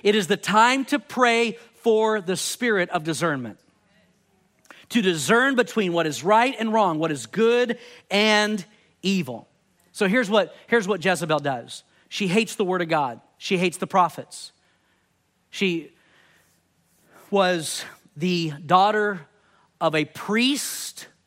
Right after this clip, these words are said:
a high priest of Baal. She married a king,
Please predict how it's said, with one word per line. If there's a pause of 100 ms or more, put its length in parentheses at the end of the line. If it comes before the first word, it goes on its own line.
(520)
a
high
priest
of
Baal. (1600)
She
married
a
king,